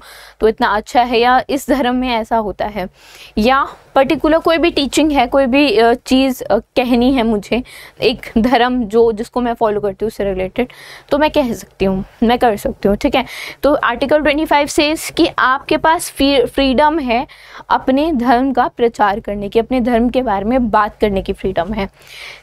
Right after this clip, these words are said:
ठीक है। तो ये article मैं एकदम से क्यों बता रही हूँ, क्योंकि कई बार जो question है वो ऐसे भी पूछ लेता है static form में कि particular, अ, this has been done,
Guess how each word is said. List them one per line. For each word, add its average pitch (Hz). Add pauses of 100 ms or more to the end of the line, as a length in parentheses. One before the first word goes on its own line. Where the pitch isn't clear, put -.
ठीक -
है। 285 (220)
तो 277
ये 269
article 240
मैं 302
एकदम 240
से 320
क्यों 277
बता 262
रही 226
हूँ, 302 (140)
क्योंकि 269
कई 254
बार 269
जो 294
question 302
है 277 (460)
वो 277
ऐसे 269
भी 254
पूछ 254
लेता 220
है 262
static 233
form 196
में 214 (460)
कि 262
particular, 277
अ, 233
this 226
has 254
been 254
done, 220